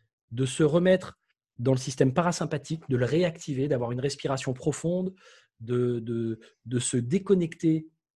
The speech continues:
de ses sens extérieurs, donc par de la relaxation où on, on va simplement à l'intérieur de soi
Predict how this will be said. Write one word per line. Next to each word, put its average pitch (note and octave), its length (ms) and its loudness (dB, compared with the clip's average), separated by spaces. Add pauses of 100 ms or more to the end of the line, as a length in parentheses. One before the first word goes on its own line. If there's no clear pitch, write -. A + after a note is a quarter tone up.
(240)
de A#2+ 100 0
ses C3 180 -4
sens - 720 -4 (160)
extérieurs, C3 680 0
donc A2 160 -10
par A2 120 -10
de A#2+ 80 -2
la A2+ 80 0
relaxation C#3+ 720 -4
où C3 220 -4
on, A#2+ 200 -4 (140)
on B2 80 -8
va B2 120 -6
simplement D#3+ 580 -2
à C#3 60 0
l'intérieur C3+ 440 -2
de B2 80 -6
soi D3 360 -4